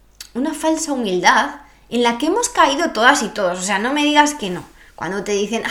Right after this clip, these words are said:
"Ay, es que qué guapa estás", y dices, "Ay, no, de verdad, será el vestido que me queda bien", o yo qué sé.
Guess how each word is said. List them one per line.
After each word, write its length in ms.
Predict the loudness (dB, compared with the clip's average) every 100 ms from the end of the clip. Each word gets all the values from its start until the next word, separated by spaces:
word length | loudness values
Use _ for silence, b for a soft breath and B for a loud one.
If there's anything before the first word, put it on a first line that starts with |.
| -2
"Ay, 120 | -2
es 80 | 0
que 140 | -4 -2
qué 80 |
guapa 300 | 2 2 4
estás", 380 | 2 4 6 6
y 220 | 2 -2
dices, 220 | -2 -4 -6 B B B B
"Ay, 380 | -6 -4 0 0
no, 280 | 2 2 2
de 120 | 2
verdad, 320 | 2 2 2 2
será 300 | -2 -4 -2
el 60 |
vestido 480 | -2 -2 0 2 0
que 120 | -2
me 140 | -6 0
queda 220 | 2 4
bien", 260 | 2 -2
o 100 | -2
yo 260 | -2 0 -2
qué 120 | -4
sé. 320 | -6 -4 -6